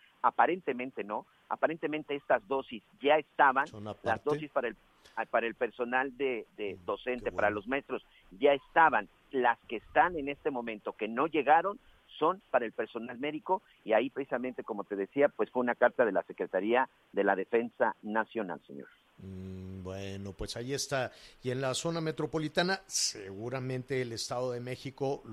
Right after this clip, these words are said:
Speaker 2: va a compartir con la, con la Ciudad de México. Eh, van, eh,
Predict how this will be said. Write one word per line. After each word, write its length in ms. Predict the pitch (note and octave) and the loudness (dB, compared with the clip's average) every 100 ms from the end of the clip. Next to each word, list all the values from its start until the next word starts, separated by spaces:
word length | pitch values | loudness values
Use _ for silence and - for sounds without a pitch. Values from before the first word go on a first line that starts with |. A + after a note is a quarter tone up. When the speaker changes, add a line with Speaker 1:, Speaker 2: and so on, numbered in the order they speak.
| G2+ | -8
Speaker 2:
va 120 | A#2 | -8
a 80 | A#2+ | -6
compartir 580 | B2+ A2+ A#2 - B2 A#2 | -8 -6 -8 -6 -8 -6
con 180 | B2 | -8
la, 180 | A2+ G#2 - - _ _ | -8 -10 -12 -20 _ _
con 140 | A#2 | -12
la 80 | A#2 | -10
Ciudad 260 | A2 A#2+ C3 | -6 -6 -4
de 120 | C3 | -4
México. 580 | C3+ C3 C3+ - D#3 D#3+ - - _ _ | -6 -8 -8 0 0 0 -14 -20 _ _
Eh, 340 | B2 A#2+ A#2 A2 C3 A2+ | -6 -2 -2 -6 -10 -4
van, 420 | B2+ C#3+ D#3+ D#3 _ | -2 -2 -6 -10 _
eh, 380 | B2+ A#2 A2 | -14 -10 -8